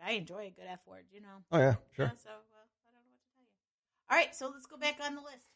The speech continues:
Speaker 2: Let's go back on the list. Well, let's go, uh, I'm gonna pause the show for our commercial insert.
Speaker 1: Oh, good. And when we come back, I've got some ideas for, um, titles for our holiday shows.
Speaker 2: Really?
Speaker 1: Uh-huh.
Speaker 2: I can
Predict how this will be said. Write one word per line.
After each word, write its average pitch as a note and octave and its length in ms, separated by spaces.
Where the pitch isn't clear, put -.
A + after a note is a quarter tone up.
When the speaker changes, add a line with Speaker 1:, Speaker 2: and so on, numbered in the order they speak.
Speaker 2:
Let's C3+ 120
go C#3+ 80
back C3+ 160
on C#3+ 60
the C3+ 80
list. D#3 220
Well, C#3 120
let's D3+ 160
go, D3 580
uh, C3 300
I'm C#3 80
gonna C3+ 140
pause C3 320
the A#2+ 100
show G2+ 340
for A#2+ 100
our A2 60
commercial A2 420
insert. G2 400
Speaker 1:
Oh, B3+ 100
good. B3 260
And A#3 240
when A#3+ 180
we B3 100
come B3+ 220
back, B3+ 320
I've G#3+ 100
got A#3 160
some A3+ 160
ideas G3+ 480
for, F3+ 340
um, F3 200
titles F#3+ 340
for E3+ 120
our E3+ 280
holiday E3+ 480
shows. - 300
Speaker 2:
Really? F2+ 320
Speaker 1:
Uh-huh. - 220
Speaker 2:
I - 720
can A2 120